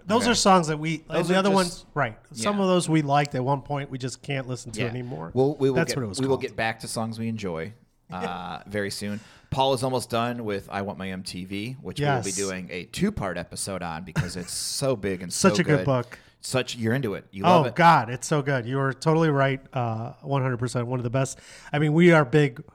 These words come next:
Speaker 1: rock, well, being music insiders, we are, we know all the music books, and it's,
Speaker 2: <laughs>
Speaker 1: we've read all the other ones.
Speaker 2: Yes,
Speaker 1: Uh,
Speaker 2: all
Speaker 1: this is
Speaker 2: of 'em, all of
Speaker 1: Our
Speaker 2: 'em.
Speaker 1: Town,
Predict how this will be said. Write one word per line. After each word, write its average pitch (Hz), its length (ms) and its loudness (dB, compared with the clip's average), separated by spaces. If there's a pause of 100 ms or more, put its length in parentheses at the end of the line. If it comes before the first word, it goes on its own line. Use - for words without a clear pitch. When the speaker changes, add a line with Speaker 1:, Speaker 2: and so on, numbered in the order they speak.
(100)
Speaker 1:
rock, 131 420 2
well, 143 300 2
being 165 240 4
music 143 260 0
insiders, 120 480 -2
we 117 140 -2
are, 113 280 -4 (180)
we 135 100 -2
know 123 120 0
all 135 160 4
the 131 80 -2
music 117 360 -6
books, - 420 -6
and 117 160 0
it's, 120 260 -4 (300)
Speaker 2:
<laughs> 135 320 -6
Speaker 1:
we've 135 160 0
read 151 160 4
all 156 180 8
the 143 120 4
other 135 180 2
ones. 127 500 -2
Speaker 2:
Yes, 107 400 -4
Speaker 1:
Uh, 113 40 -8
Speaker 2:
all 113 160 6
Speaker 1:
this 107 100 4
is 101 60 0
Speaker 2:
of 87 120 -8 (120)
'em, 69 80 -18
all 90 160 -6
of 139 100 0
Speaker 1:
Our 135 80 0
Speaker 2:
'em. 139 60 -4
Speaker 1:
Town, 139 540 0